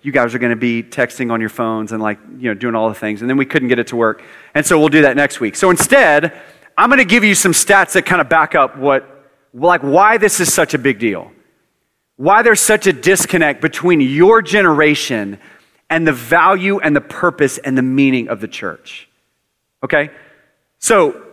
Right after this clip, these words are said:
here's a couple stats for you. So you guys may know some of these. Some of these I've mentioned over the last couple years.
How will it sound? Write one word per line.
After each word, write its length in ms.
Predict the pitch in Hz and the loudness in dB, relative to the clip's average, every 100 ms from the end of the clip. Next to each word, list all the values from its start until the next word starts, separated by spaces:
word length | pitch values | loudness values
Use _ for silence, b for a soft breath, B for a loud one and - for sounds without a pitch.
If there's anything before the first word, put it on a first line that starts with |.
| _ _ | _ _
here's 280 | _ 180 208 | _ -2 0
a 40 | 220 | 0
couple 220 | 214 180 | 0 -2
stats 340 | - 185 151 | 0 0 -2
for 200 | - 131 | -2 -2
you. 60 | 117 | -2
So 340 | - 180 170 | 0 0 0
you 160 | - 190 | -2 -2
guys 220 | 196 175 | 0 0
may 240 | 170 185 170 | 0 0 0
know 500 | 151 175 180 180 - | 0 2 2 0 -6
some 240 | - 170 | -4 0
of 60 | 151 | 2
these. 220 | 165 160 | 2 2
Some 200 | 185 175 | 0 0
of 60 | |
these 220 | 160 170 147 | 2 2 0
I've 260 | 147 135 | -2 -2
mentioned 380 | 143 151 156 143 | -2 -2 -2 -2
over 220 | 143 135 | -2 -2
the 80 | 131 | 0
last 200 | 131 127 | 0 0
couple 200 | 143 123 | -4 -4
years. 360 | 123 127 120 | -2 0 0